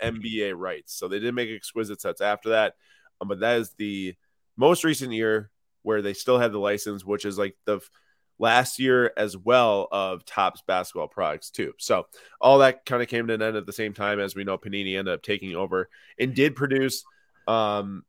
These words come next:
a couple interesting sets before they really had their full, like, releases of two thousand ten or two thousand twelve products start.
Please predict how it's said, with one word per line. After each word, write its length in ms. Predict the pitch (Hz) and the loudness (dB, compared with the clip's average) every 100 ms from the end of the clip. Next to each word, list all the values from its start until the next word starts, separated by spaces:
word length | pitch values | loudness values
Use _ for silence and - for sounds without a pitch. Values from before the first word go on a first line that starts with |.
| _ | _
a 40 | - | -4
couple 280 | 131 117 | -2 0
interesting 400 | 117 113 110 107 | -4 -4 -10 -10
sets 240 | 101 110 - | 2 2 2
before 240 | 98 107 | -2 0
they 100 | 98 | 0
really 220 | 98 101 | 2 0
had 140 | 101 87 | 0 -2
their 100 | 92 | -4
full, 340 | - 98 95 | 0 2 2
like, 240 | 92 92 92 | 2 0 -2
releases 520 | 90 92 92 85 85 | -6 -6 -8 -10 -12
of 80 | 80 | -12
two 160 | 101 | -10
thousand 360 | 87 87 82 82 | -4 -4 -4 -12
ten 280 | 98 82 76 | -10 -10 -6
or 100 | 110 | -6
two 140 | 110 120 | -4 2
thousand 260 | 107 87 | 2 0
twelve 260 | 85 95 82 | -6 -4 -4
products 360 | 95 78 73 - | -4 -4 -4 -4
start. 260 | 92 64 | -2 -2